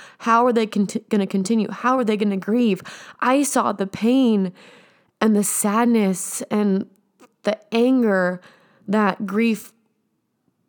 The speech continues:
inflicted upon my family. And just thinking about another family going through that totally breaks my heart. And for us, a little bit of a different situation.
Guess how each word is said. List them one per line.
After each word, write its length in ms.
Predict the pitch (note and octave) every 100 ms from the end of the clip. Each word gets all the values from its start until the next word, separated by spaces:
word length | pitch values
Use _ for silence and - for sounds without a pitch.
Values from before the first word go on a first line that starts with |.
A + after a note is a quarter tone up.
| _ _ -
inflicted 840 | A3 G3 - G#3 A3+ - A3 G3
upon 420 | G3 - F#3 F3+
my 220 | F#3 G3
family. 600 | G#3 - F3+ - - G#3 - - _ -
And 120 | G#3
just 260 | G#3 G#3 -
thinking 360 | A#3+ A3+ B3+
about 240 | B3 A3+ G#3+
another 400 | G#3 G3+ G3+ G#3+
family 400 | - G3 G#3 G#3+
going 340 | F3+ F#3+ F#3+
through 300 | F#3 - G3
that 320 | G3+ B3 D4 - _ _ _ _ _ _ -
totally 520 | - A3+ A#3 A3+ G3+
breaks 280 | F#3 E3 -
my 100 | E3
heart. 360 | D#3+ E3 - - - - -
And 160 | A#3
for 220 | A#3+ A#3 -
us, 480 | G4 A#3+ A#3 - - - _ _ _ _ _ _ _ _ _
a 40 | -
little 140 | C#4+
bit 120 | C4+
of 80 | B3+
a 20 | A#3
different 320 | A#3 A#3 A3+
situation. 720 | A3 - B3+ D4 A3 G#3+ A3